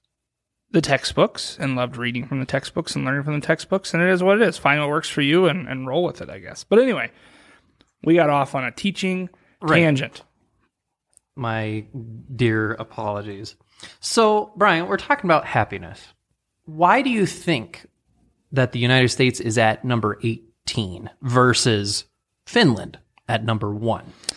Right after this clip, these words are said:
Speaker 2: Other
Speaker 1: I
Speaker 2: than, you know, the learning and education is part of that
Speaker 1: Sure.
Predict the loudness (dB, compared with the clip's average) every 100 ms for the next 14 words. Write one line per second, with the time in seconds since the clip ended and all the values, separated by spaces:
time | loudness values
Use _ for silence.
0 | -12 -20 -20 -20 _ 0 2 4 4 4
1 | 2 -2 -4 -6 -4 -4 -6 -8 _ _
2 | _ _ _ _ _ _ -18 -14 2 4
3 | 4 4 4 4 4 2 2 0 2 -2
4 | -2 -2 -2 -4 -8 -12 -16 -8 -8 -4
5 | 0 4 4 2 -2 -12 -16 -16 -4 0
6 | 0